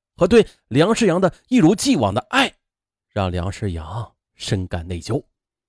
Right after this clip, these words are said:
他知道，此时男友依然是生活在那件事情的阴影里的。每当目睹男友痛苦的样子时，他就恨不得杀了于新春。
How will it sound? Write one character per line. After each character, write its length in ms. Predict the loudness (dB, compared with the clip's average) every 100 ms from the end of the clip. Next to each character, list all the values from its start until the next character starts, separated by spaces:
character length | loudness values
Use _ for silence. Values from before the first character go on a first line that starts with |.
| _ _ _ _ _ _ _ _ _
他 160 | -4 -4
知 120 | -4
道， 140 | -8 _ _ _ _ _ _ _ _ _ _ _ _ _
此 180 | -2
时 120 | 2 2
男 180 | 4 2
友 200 | 2 2
依 80 |
然 180 | 2 2
是 100 | 0
生 220 | 0 0
活 160 | 0 2
在 140 | 2
那 160 | 2 0
件 160 | 0 0
事 180 | 2
情 140 | 0 2
的 100 | -2
阴 200 | 0 0
影 200 | 0 -2
里 160 | -6
的。 200 | -8 -16 _ _ _ _ _ _ _ _
每 180 | 0 4
当 180 | 4 4
目 220 | 6 6
睹 140 | 4
男 200 | 2 0
友 180 | 2 0
痛 300 | 0 -2 0
苦 180 | 0 2
的 80 | 4
样 160 | 4
子 80 | 4
时， 260 | 2 -2 _ _ _
他 100 | -6
就 100 | 0
恨 460 | 0 0 2 2 2
不 100 | -2
得 140 | -2
杀 300 | -2 0 2
了 100 | 2
于 140 | 2 2
新 160 | 2
春。 180 | 4 2